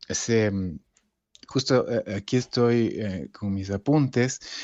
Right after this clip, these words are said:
en un, en un estudio de una revista que, mm,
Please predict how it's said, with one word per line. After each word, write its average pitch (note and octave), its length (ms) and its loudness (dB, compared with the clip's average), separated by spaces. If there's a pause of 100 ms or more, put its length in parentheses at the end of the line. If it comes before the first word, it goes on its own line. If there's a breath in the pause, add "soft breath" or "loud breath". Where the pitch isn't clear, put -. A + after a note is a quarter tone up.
(140)
en G#2+ 180 0
un, A2+ 260 2
en G#2+ 160 0
un A#2 480 4
estudio B2 600 4
de G#2+ 120 4
una A2+ 180 2
revista A#2 680 0 (400 loud breath)
que, F#2+ 380 2
mm, F2 260 -6